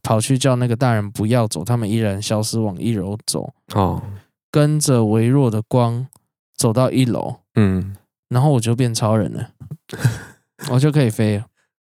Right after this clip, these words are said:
Speaker 2: 哦。
Speaker 1: 然后我就在，然后我就发现，就是它是一个铁门，这里我就记得了。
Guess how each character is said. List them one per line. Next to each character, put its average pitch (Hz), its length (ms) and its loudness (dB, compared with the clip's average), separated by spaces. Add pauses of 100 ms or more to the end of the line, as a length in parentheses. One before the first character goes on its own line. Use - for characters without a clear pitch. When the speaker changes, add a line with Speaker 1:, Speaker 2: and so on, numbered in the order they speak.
(160)
Speaker 2:
哦。 139 400 2
Speaker 1:
然 147 80 6
后 143 80 8
我 120 60 6
就 110 160 8
在， 131 380 4
然 135 180 2
后 170 100 6
我 147 100 6
就 139 160 6
发 139 240 4
现， 139 320 4
就 139 120 4
是 135 360 6 (400)
它 127 220 2
是 135 280 4
一 123 120 4
个 107 600 2 (640)
铁 110 260 0
门， 101 240 -4
这 175 140 2
里 147 100 4
我 101 100 2
就 110 120 2
记 110 200 -2
得 65 140 -8
了。 50 200 -8